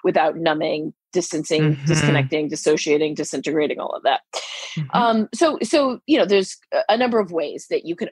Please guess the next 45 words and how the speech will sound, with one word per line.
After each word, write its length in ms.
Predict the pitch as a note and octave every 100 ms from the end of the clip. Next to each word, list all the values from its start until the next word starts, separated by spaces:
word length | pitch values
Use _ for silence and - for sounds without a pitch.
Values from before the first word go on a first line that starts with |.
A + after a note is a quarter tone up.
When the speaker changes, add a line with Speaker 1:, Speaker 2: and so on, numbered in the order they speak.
| F3+
Speaker 1:
avoid 520 | G3 F#3 G3+ G#3+ G3+
unnecessary 520 | F3 F3 - F3 D3+ C#3+
exposure, 440 | - D#3 D3 D#3
whether 240 | D#3+ D#3+
it's 160 | D#3+ -
relationships 720 | A3 A#3+ A3+ G#3+ G#3+ G3 -
that 140 | F#3+
are 120 | F#3 F3+
not 120 | -
reciprocal 680 | E3+ F3+ - - E3+ D#3+ D#3+
or 140 | D3+ - - _
news, 320 | F#3+ F#3 F3 -
social 280 | D#3 -
media, 420 | D#3+ D#3+ D#3+ D#3 D#3+
whatnot. 440 | C#3+ - E3 E3
Speaker 2:
Mm. 180 | D#3+ C#3 B2 - _ _ _ B3
Speaker 1:
And 100 | B3+
then 80 |
where 100 | C4+
you 120 | C4+ -
can't, 440 | - F#4+ C4+ -
then 160 | A3 G#3+
we 100 | F#3+
look 160 | F#3+
at 80 | G3
metabolizing. 760 | F3 - B3+ G#3 D#3 D3+ D#3+ E3+
So 140 | B3+
some 200 | - D4
of 80 | C#4
what 180 | A3+ G#3
that 240 | C4 C4
looks 240 | G3+ - G#3+
like, 220 | E3 E3
you 200 | - B3+
know, 140 | C4 C#3+
th-, 200 | F#3 -
this 240 | G3 B3 C#4+
is, 260 | A#3+ F#3 -
it's 180 | F3 A3
what 140 | B3
all 160 | B3+ A#3+
of 80 | G3+
our 120 | E3+
ancestors 680 | G3+ G3+ B2+ - - - -
did, 120 | F2